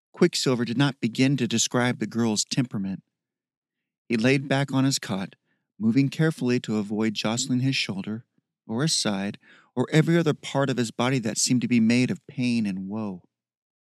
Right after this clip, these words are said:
With his head finally resting on the tiny pillow, he stared at the deep green roof of the portable enclosure.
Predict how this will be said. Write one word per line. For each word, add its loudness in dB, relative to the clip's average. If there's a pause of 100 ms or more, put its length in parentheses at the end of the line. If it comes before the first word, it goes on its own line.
(360)
With 2
his 0
head 2 (120)
finally 2
resting -2
on 0
the -2
tiny -2
pillow, -4 (440)
he 2
stared 2
at -4
the -2
deep -4
green 0
roof -4 (120)
of -10
the -6
portable -4
enclosure. -8